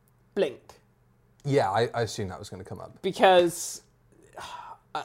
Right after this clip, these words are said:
Speaker 1: I do get tired of people saying, "Oh, it's the best episode of Doctor Who ever." And it's just, there's just so many issues.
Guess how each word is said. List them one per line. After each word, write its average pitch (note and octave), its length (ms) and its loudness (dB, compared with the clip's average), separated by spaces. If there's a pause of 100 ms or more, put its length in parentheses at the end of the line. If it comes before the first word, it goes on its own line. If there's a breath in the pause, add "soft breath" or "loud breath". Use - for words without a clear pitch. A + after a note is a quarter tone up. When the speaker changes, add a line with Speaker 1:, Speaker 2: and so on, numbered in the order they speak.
Speaker 1:
I F#3+ 60 6
do G3 160 -2
get F#3+ 180 4
tired D3 460 0
of - 120 -20
people D3 300 -6
saying, C3+ 500 -2 (300 soft breath)
"Oh, C#4 280 12
it's A#3 120 6
the A#3 60 0
best A#3 200 4
episode G#3 260 4
of F3+ 60 0
Doctor F3 220 0
Who F3+ 60 2
ever." C3 280 0 (420 soft breath)
And F#3+ 200 0
it's F#3+ 140 2
just, G3+ 300 2
there's G#3+ 160 4
just A3+ 100 -6
so C#4 100 2
many A#3 280 0
issues. E3 580 -4